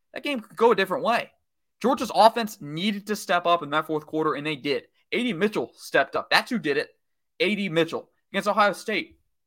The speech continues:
Georgia's offense was non-existent in the third quarter.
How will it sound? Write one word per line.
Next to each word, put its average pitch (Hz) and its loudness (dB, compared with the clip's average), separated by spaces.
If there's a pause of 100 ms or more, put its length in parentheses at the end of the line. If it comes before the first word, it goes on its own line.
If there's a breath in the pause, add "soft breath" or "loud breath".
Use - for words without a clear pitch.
(480)
Georgia's 180 -4
offense 185 2
was 135 -12
non-existent 151 -2 (180)
in 139 -14
the 143 -4
third 131 -6
quarter. 117 -6